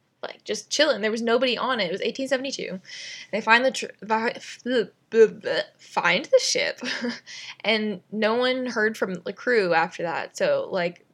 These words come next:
the ship had only been at sea for a month, but they found it, and, like, there was no crew on it. There was nobody. But they had prepared for, like, a six-month journey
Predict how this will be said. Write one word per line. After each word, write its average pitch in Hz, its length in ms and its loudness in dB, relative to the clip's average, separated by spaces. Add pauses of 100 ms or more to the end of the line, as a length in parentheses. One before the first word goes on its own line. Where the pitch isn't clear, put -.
the 165 240 0
ship 381 240 -2
had 330 100 -2
only 226 240 2
been 214 140 2
at 180 120 -4
sea 196 240 -10
for 208 200 -6
a 160 80 -8
month, 175 480 -8 (680)
but 190 380 2 (320)
they 202 120 -2
found 190 340 2
it, 180 280 4
and, 175 140 -6
like, 160 300 -8 (300)
there - 120 -16
was - 220 -20
no 110 240 -10
crew 254 340 4
on 226 200 2
it. 208 200 -2
There 151 100 -8
was 190 140 -12
nobody. 180 640 0 (680)
But 214 140 0
they 220 140 4
had 202 120 0
prepared 247 420 0
for, 226 120 -8
like, 190 160 -4
a 185 80 -10
six-month 190 840 -6
journey 135 600 -6